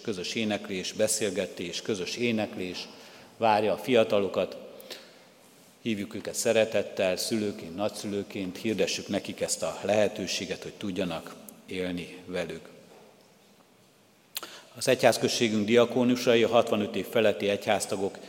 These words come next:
igényeinek feltérképezését végzi. Kérünk minden érintettet, hogy amennyiben diakónusaink felkeresik, fogadják őket szeretettel és együttműködéssel, válaszoljanak a feltett kérdésekre. Mindenféle, eh,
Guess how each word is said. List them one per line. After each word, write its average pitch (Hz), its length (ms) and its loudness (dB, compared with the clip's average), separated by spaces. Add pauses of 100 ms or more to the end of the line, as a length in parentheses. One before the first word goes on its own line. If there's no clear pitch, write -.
(160)
igényeinek 104 640 0
feltérképezését 101 1300 0
végzi. 110 580 -2 (420)
Kérünk 113 400 4
minden 110 280 4
érintettet, 110 840 2
hogy 101 240 -4
amennyiben 104 500 0
diakónusaink 101 720 2
felkeresik, 101 720 0 (600)
fogadják 95 500 0
őket 87 220 -6
szeretettel 95 760 0
és - 400 -6
együttműködéssel, 101 1200 -2 (240)
válaszoljanak 92 720 0
a 87 60 -6
feltett - 720 -4
kérdésekre. 110 720 0 (1120)
Mindenféle, 107 840 2
eh, 101 480 2